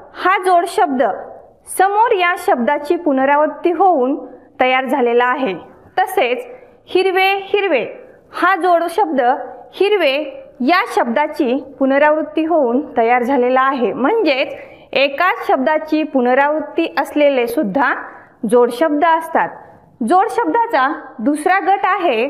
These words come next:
एक, एक शब्द अर्थपूर्ण व दुसरा शब्द निरर्थक असलेले जोड शब्द.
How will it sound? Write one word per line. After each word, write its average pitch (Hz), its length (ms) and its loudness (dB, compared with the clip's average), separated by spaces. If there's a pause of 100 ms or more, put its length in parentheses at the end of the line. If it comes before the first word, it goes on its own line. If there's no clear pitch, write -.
(1600)
एक, 311 260 0 (400)
एक 339 240 2
शब्द 277 340 -2
अर्थपूर्ण 359 920 0 (460)
व 330 140 4 (320)
दुसरा 277 460 0
शब्द 294 320 0 (480)
निरर्थक 320 760 0
असलेले 254 500 2
जोड 339 300 4
शब्द. 196 320 -2